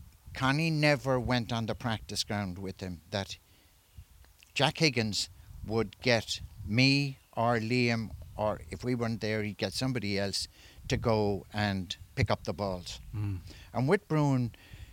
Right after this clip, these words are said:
Speaker 1: he was, he hit it so far, you see, that you had to stand twenty,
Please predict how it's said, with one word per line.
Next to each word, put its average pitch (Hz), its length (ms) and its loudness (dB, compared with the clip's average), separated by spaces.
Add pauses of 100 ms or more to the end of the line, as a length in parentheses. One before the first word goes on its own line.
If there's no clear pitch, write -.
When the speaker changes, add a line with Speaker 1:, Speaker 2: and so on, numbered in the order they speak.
(340)
Speaker 1:
he 143 320 2
was, 123 540 2
he 139 120 2
hit 214 120 4
it 240 100 0
so 175 220 2
far, 147 340 2
you 117 180 0
see, 104 400 0 (720)
that 110 200 -2
you 127 80 0
had 139 280 0
to 135 80 -4
stand 117 460 -2
twenty, 123 240 -6